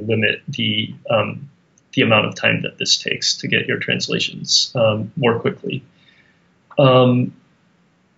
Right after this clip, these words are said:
so that is the problem. It, you know, the big softmax is slow in training.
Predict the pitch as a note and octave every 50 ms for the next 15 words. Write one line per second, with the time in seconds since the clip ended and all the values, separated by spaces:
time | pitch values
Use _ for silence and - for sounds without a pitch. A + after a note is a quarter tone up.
0 | - - - _ _ _ _ - - - D3+ C#3+ C#3 C#3 E3+ F3+ G3 G#3 A3 G#3
1 | - F3 E3 D#3+ D#3 D3+ D#3 D3+ D3 - - - - - - - _ _ _ D3+
2 | - D3+ - - - C#3+ C#3 C#3+ D3 E3+ F3 F3 F3 F3 F3 F3+ F#3 F#3 - _
3 | - D#3 C#3+ D3 - - _ _ _ _ _ _ _ _ - D3 C#3 C3+ C3 B2+
4 | B2+ B2 A#2 - - _ _ _ _ _ - C#3+ C#3 C#3 E3+ E3 D#3 - - -
5 | C#3 C#3 C#3 C#3 - C#3 C3 C3 - - C#3 C3+ - - - - - C#3 C#3 C#3+
6 | C#3+ C#3 C#3 B2 A#2 - - B2+ B2+ B2+ B2+ A#2+ A#2 F#3 F#3 -